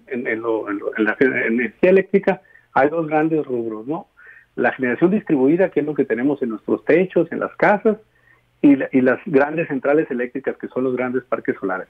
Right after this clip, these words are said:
Lo que sí están deteniendo son las grandes centrales eléctricas, lamentablemente, ¿no? Los, los parques solares y los parques eólicos. Pero lo de las casas, a lo que yo me dedico, a instalar paneles en las casas, en los comercios, en la industria, continúa igual. Eh,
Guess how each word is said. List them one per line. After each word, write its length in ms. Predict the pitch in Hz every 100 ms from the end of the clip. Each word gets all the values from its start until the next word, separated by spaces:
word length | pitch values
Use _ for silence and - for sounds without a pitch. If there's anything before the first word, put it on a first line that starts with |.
| -
Lo 200 | - 113
que 120 | 117
sí 120 | -
están 300 | 202 220 190
deteniendo 500 | 190 180 131 143 160
son 140 | 135 135
las 100 | 127
grandes 320 | 120 131 123
centrales 360 | 113 110 117 117
eléctricas, 440 | 98 - - - -
lamentablemente, 920 | 110 107 101 95 117 123 98 85 101
¿no? 160 | 110 135
Los, 140 | 98 - _ _ -
los 140 | 113
parques 340 | - 120 147
solares 340 | - 101 87 - -
y 60 |
los 180 | 107 101
parques 320 | - 110 120
eólicos. 380 | 110 101 92 - - - - - -
Pero 240 | 139 139
lo 160 | 139 131
de 100 | 123
las 180 | 117 -
casas, 420 | 185 233 233 240 - _ _ _ _
a 60 | -
lo 120 | 95
que 100 | -
yo 140 | 117 190
me 140 | 196
dedico, 420 | 143 165 180 175
a 60 | 147
instalar 340 | 104 120 143
paneles 400 | - 160 160 147 -
en 80 | 98
las 80 |
casas, 360 | - 175 180 196 - _ - _ _
en 80 | 104
los 80 | 104
comercios, 500 | - 110 156 165 147
en 80 | 113
la 80 |
industria, 480 | 107 147 190 - 196 - _ _ _
continúa 440 | - 127 120 117 147
igual. 260 | 131 180 226 _ - _ -
Eh, 200 | 120